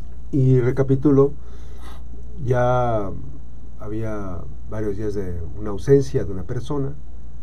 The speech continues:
eh, Ricardo, una persona que, que, este, que tiene muchísimas amigas y amigos,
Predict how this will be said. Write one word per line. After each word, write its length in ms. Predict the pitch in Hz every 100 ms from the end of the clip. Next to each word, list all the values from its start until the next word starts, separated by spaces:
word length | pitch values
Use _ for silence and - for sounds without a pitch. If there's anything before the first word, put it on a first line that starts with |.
| - - - - - - - 110
eh, 400 | 95 85 85 67 - - - - - - - - - - - - - - - - -
Ricardo, 540 | - - 117 113 104 98 - - - - - - - - - - - - - - - 120
una 380 | 104 98 90 85
persona 360 | - 85 101 95
que, 200 | - 69 - - - - - -
que, 80 | -
este, 380 | - - - - - - - - - - - -
que 80 | 110
tiene 200 | 123 110
muchísimas 680 | 107 101 - - 107 98 104
amigas 380 | 110 113 107
y 20 | 110
amigos, 640 | 120 131 117 - -